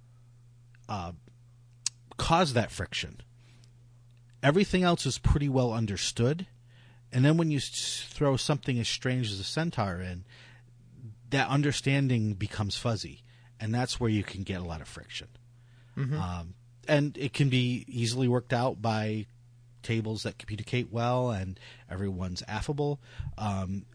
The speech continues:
Speaker 1: but as soon as you get someone with a, you know, an argumentative personality or someone who tries to push it a little too far or a D M who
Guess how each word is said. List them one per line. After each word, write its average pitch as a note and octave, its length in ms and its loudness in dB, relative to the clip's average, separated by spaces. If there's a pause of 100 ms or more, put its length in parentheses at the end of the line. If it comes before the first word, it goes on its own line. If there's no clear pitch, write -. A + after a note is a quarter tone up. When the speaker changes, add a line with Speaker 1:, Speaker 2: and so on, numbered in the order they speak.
(120)
Speaker 1:
but G#2+ 140 -4
as G2+ 100 -4
soon C3 220 -2
as A#2+ 120 -2
you B2 120 -2
get B2 320 -4
someone B2 380 0
with A#2 140 2
a, A2+ 220 0 (540)
you A#2 100 -4
know, G#2+ 240 -2 (320)
an G2+ 100 -4
argumentative A2+ 640 2
personality A2 680 0
or F#2+ 180 -4 (180)
someone A2+ 280 0
who G#2+ 80 4
tries A2 360 0
to - 100 -6
push - 260 4
it G2 100 -2
a - 20 -2
little G2+ 200 -4
too A#2 160 0
far A2 520 4 (340)
or G#2+ 180 -2
a G2+ 40 -4
D G#2+ 300 0
M A2 240 2
who G#2 320 0